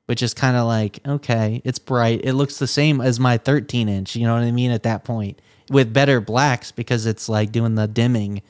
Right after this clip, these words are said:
of the, uh, dark areas, right? 'Cause it's got the mini L E D display. So, like, the display undoubtedly looks better, like, just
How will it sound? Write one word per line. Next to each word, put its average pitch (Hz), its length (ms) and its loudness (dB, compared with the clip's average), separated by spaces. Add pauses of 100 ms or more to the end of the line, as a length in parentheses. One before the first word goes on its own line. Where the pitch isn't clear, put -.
(520)
of 110 220 0
the, 101 260 0
uh, 95 340 0 (280)
dark 214 300 2
areas, 98 400 -2
right? 123 200 0
'Cause 113 140 0
it's 104 180 -2
got 104 200 -2
the 101 340 -4 (340)
mini 117 300 0
L 104 140 -4
E 101 60 -6
D 131 180 0
display. 98 380 -8
So, 139 140 -2
like, 143 220 4
the 135 80 -2
display 151 480 -2
undoubtedly 127 680 2
looks 123 400 0
better, 117 500 0 (920)
like, 113 240 0
just 123 280 -2